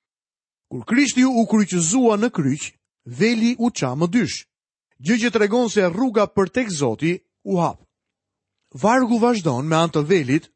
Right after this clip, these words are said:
do me thënë, të mishit të tij." Mishi këtu është e njëjta fjalë që gjejmë në prologun e Ungjillit të Gjonit, kur ai thotë se fjala u bë mish. Gjoni nuk tha se ishte hapur një rrugë e re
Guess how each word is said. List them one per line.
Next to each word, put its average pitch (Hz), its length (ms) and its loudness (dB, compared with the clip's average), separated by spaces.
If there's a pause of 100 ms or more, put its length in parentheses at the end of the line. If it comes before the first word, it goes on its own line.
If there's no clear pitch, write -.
(160)
do 120 160 -4
me 127 100 -2
thënë, 214 240 0
të 185 120 0
mishit 202 680 -2
të 208 120 -2
tij." 117 240 -6 (720)
Mishi 185 460 0
këtu 202 280 0 (180)
është 165 180 -2
e 156 60 -4
njëjta 208 300 -2
fjalë 170 300 -2
që 160 80 -4 (120)
gjejmë 185 220 0
në 175 60 0
prologun 202 760 0
e 170 80 -2
Ungjillit 170 600 0
të 233 120 -2
Gjonit, 151 380 -2 (440)
kur 120 160 -6
ai 208 180 2
thotë 254 260 0
se 185 140 0
fjala 175 580 0 (100)
u 196 100 0
bë 202 180 0
mish. 240 340 -4 (880)
Gjoni 269 320 2
nuk 233 180 0
tha 262 200 0
se 233 140 2
ishte 220 360 0
hapur 220 420 0
një 190 220 0
rrugë 214 320 0
e 240 40 2
re 156 140 0